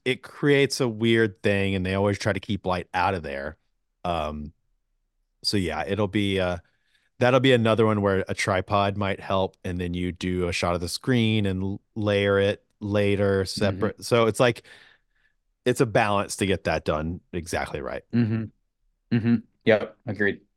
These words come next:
Speaker 2: Agreed. And then, yeah, a little bit of golf during the month of January, if I, I can remember. But yes-, yesterday was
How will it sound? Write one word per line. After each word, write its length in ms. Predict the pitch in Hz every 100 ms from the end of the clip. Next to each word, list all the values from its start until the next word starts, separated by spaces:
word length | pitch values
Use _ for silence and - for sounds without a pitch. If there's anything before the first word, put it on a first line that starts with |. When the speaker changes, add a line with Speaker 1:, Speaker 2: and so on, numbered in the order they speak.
| - - - - - -
Speaker 2:
Agreed. 400 | 123 131 127 107
And 180 | - 139
then, 1080 | 147 143 143 139 135 131 131 131 135 123 - -
yeah, 320 | 156 269 165
a 40 |
little 400 | 98 113 151 247
bit 180 | 254 254
of 160 | 240 220
golf 420 | 190 208 254 254 _ _
during 240 | - 240 247
the 140 | 233
month 180 | 233 240
of 60 | -
January, 500 | - 202 226 254 247
if 120 | 233
I, 80 | 208 _ _ -
I 80 |
can 160 | 214 226
remember. 500 | 220 214 226 254 247 _ _ _ -
But 80 | 185
yes-, 200 | 185 -
yesterday 540 | 151 190 196 - 151
was 280 | 135 127 -